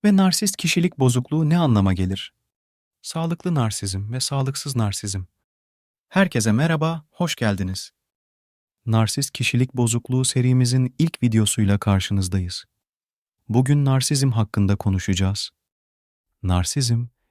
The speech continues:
genellikle olumsuz çağrışımlar taşıyan, aşırı şişirilmiş, kendini önemli görme duygusuna sahip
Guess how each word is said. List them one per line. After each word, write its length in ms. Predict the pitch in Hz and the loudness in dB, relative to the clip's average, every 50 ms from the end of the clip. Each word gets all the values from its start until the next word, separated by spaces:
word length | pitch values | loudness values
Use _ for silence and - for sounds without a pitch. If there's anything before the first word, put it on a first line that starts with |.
| _ _ - | _ _ -2
genellikle 560 | - 104 110 120 123 139 165 - - 156 151 | 0 2 2 2 2 0 -2 -4 -4 -6 -2
olumsuz 500 | - 123 120 127 123 - - 160 147 - | 0 2 2 2 0 0 -4 -6 -6 -6
çağrışımlar 640 | - - 120 117 113 113 - - 120 113 117 117 117 | -4 -2 0 0 0 0 -2 0 0 0 0 0 0
taşıyan, 580 | - - 107 101 - - 107 98 95 98 101 _ _ _ _ _ _ _ _ _ _ _ _ - | 0 -2 -2 -2 0 0 -2 -2 -2 -2 -6 _ _ _ _ _ _ _ _ _ _ _ _ -6
aşırı 340 | - 110 - - 131 131 147 | -4 -4 -2 -2 -2 -2 -2
şişirilmiş, 760 | - - 123 - - 110 101 98 87 85 82 90 - - - _ _ _ _ _ _ _ _ _ _ _ _ _ - | -2 -2 -4 -2 -2 0 0 0 0 -2 -4 -6 -8 -12 -18 _ _ _ _ _ _ _ _ _ _ _ _ _ -6
kendini 420 | - 104 95 92 90 95 101 110 - - | -2 0 0 2 2 2 0 0 0 0
önemli 380 | 101 95 98 98 107 117 127 | 0 2 2 2 2 2 2
görme 380 | 120 113 107 107 120 135 147 127 | 2 4 2 4 2 2 0 2
duygusuna 480 | 123 120 113 113 113 - - 117 113 | 2 2 2 0 -2 -2 0 0 0
sahip 500 | 113 - - 120 113 104 110 127 127 _ | 0 -2 -2 -4 -2 -2 -2 -2 -4 _